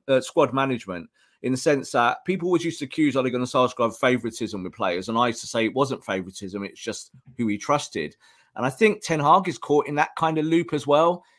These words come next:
is that he trusts certain players. He looks at them and says, "I know you can do that. I know you can do that."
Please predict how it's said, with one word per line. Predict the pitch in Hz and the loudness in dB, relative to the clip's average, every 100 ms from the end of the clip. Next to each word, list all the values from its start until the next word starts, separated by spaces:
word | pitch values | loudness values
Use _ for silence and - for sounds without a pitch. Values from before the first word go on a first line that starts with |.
| - | -10
is | 117 | 0
that | 131 - _ | 0 0 _
he | - | -10
trusts | - - 156 - - | -4 4 4 4 -8
certain | - 151 - 135 | 2 2 2 -4
players. | - 143 147 151 151 | 0 2 4 2 0
He | 135 | -2
looks | 127 123 - | -2 -2 -6
at | 120 | -6
them | 123 | -6
and | 120 | -4
says, | 135 123 - _ _ - | -2 -4 -4 _ _ -16
"I | 98 | -10
know | 107 | -6
you | 123 120 120 | -4 -4 -6
can | 117 | -8
do | 123 117 | -4 -2
that. | 117 110 - _ _ | 0 -2 -4 _ _
I | 101 | -10
know | 107 117 | -6 -2
you | 117 117 | -2 -2
can | 113 110 | -6 -8
do | 120 120 | -6 -4
that." | 113 110 | -2 -4